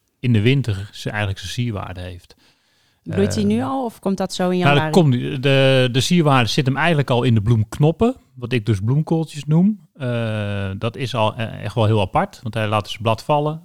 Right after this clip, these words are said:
Speaker 1: Dus die bloemkooltjes die komen echt goed in zicht. En vanaf eind januari, begin februari bloeit hij geel met een hele aangename geur.
Speaker 2: Ah.
Speaker 1: Dus zet hem vlakbij huis of pad, eh, wel een beetje zonnig.
Speaker 2: Mhm.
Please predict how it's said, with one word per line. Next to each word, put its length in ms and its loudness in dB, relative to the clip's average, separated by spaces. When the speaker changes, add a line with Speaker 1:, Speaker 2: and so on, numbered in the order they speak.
Speaker 1:
Dus 200 -14
die 100 -8
bloemkooltjes 560 -6
die 180 -6
komen 280 -6
echt 180 -12
goed 180 -6
in 120 -4
zicht. 400 -12
En 480 2
vanaf 300 0
eind 280 0
januari, 420 0
begin 220 0
februari 840 -2
bloeit 440 -4
hij 220 -2
geel 680 -2
met 120 -2
een 140 2
hele 180 0
aangename 520 -2
geur. 500 -4
Speaker 2:
Ah. 200 -8
Speaker 1:
Dus 160 -2
zet 180 0
hem 320 -2
vlakbij 600 -2
huis 460 -2
of 240 -14
pad, 420 -4
eh, 120 -16
wel 240 0
een 60 0
beetje 260 0
zonnig. 500 -4
Speaker 2:
Mhm. 220 -2